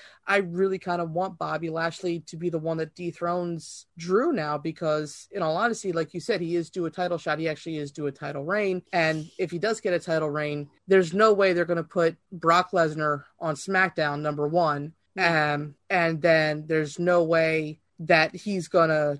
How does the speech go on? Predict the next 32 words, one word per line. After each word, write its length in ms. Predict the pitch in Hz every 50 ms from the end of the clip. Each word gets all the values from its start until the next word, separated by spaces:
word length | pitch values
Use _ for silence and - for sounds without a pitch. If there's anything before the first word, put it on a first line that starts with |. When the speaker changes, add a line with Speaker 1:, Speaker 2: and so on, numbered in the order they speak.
| - -
Speaker 1:
not 420 | 170 175 185 170 160 165 165 -
go 200 | - 170 165 160
for 160 | 151 - 160
the 80 | 151 156
title 400 | 151 - 185 175 165 156 151 143
when 180 | 143 156 147 147
he 100 | 156 139
comes 240 | - 147 147 139 131
back. 420 | - 143 139 - - _ _ _ _ _ _ _ _
So 420 | - - - 147 147 147 85 - _ _ _ - 381
Speaker 2:
Okay. 300 | 392 - 214 190 202 240 _ _ _ _ -
Speaker 1:
those 240 | 247 254 254 226
are 40 | 226
my 180 | 208 185 165 151
picks. 520 | - 151 - - - - - - - - _ _ _ _ -
Speaker 2:
All 80 | 240 233
right. 380 | 226 214 202 180 170 160 - _ _ _ -
Um, 600 | 240 262 262 262 254 254 254 247 262 233 233 - - _ _ -
I 120 | 214 277 359
actually 280 | 403 - - 403 302
have 240 | 262 254 214 - -
three. 380 | - 214 214 185 151 143 147 - _ _ _ _ - 190
Okay, 260 | 214 - 202 156 156
so 460 | - - - 233 226 220 220 214 214
SmackDown, 800 | 208 - - 302 294 320 311 330 302 294 285 277 277 269 269 - _ _ _ -
I, 220 | - 233 240 220 - _ _ -
I 120 | 214 226
agree, 360 | 208 220 226 220 226 208 196 - _
Big 200 | - 233 220 202
E, 260 | 208 202 190 185 196 -
no 380 | 208 208 208 208 202 202 202
doubt, 460 | 190 196 185 175 170 170 175 175 -